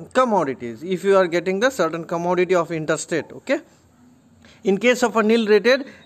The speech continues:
G S T is not applicable on supply because the, the word itself indicate that it is a nil rate.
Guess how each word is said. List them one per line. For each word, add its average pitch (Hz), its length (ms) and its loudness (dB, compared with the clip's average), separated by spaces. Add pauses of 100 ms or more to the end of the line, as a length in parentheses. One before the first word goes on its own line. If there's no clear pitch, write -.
G 202 180 2
S 247 100 2
T 240 140 -2
is 226 120 0
not 208 320 2
applicable 202 680 2
on 208 220 4
supply 165 580 0 (340)
because 233 480 0 (380)
the, 160 420 2
the 170 140 4
word 208 240 4
itself 214 380 0
indicate 214 420 0
that 226 160 2
it 196 120 0
is 196 120 -2
a 220 80 2
nil 226 220 2
rate. 143 240 -2